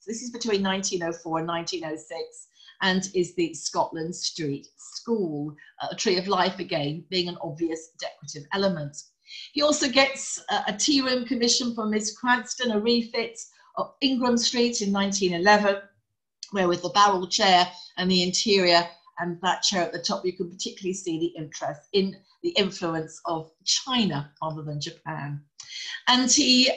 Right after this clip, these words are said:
uh, submits a design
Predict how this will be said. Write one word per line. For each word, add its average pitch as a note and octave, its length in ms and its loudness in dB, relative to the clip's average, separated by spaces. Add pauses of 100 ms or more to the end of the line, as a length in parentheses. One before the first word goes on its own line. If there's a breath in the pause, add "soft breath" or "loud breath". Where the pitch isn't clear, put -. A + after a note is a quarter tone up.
uh, G#3+ 180 4
submits - 1080 -2 (240)
a G3 340 2
design A#3 720 2